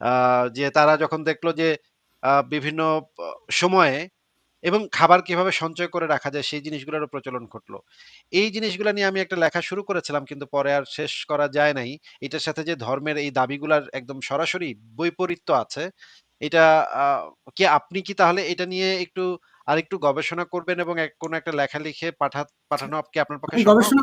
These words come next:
Speaker 2: করতে পারি। আমি আসলে খুব ভালো লেখক না, but আমি অবশ্যই গবেষণা করতে পারি। হুম? করে I can collect them এবং ট্রাই করতে পারি লেখার,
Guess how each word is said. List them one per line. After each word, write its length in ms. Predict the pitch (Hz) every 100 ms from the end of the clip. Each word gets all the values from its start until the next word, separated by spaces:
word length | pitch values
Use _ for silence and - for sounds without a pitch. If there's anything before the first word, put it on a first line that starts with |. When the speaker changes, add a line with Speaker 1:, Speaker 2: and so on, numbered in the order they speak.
| 254
Speaker 2:
করতে 120 | 254
পারি। 160 | 226 175
আমি 180 | 165 220
আসলে 200 | 254 240
খুব 180 | 240
ভালো 200 | 135 170
লেখক 400 | 165 143 - 170
না, 320 | 156 135 139 214 _ _ -
but 120 | 127
আমি 180 | 135 139
অবশ্যই 300 | 131 139 165
গবেষণা 320 | 131 131 143
করতে 220 | 131 143 120
পারি। 220 | 113 - _ _ _ _ _ _
হুম? 240 | 233 170 120
করে 320 | 139 127 131
I 120 | 127
can 160 | 139 127
collect 380 | - 123 127
them 200 | 123 156
এবং 140 | 220 202
ট্রাই 240 | 208 220
করতে 200 | 202 185
পারি 140 | 139 131
লেখার, 300 | 117 120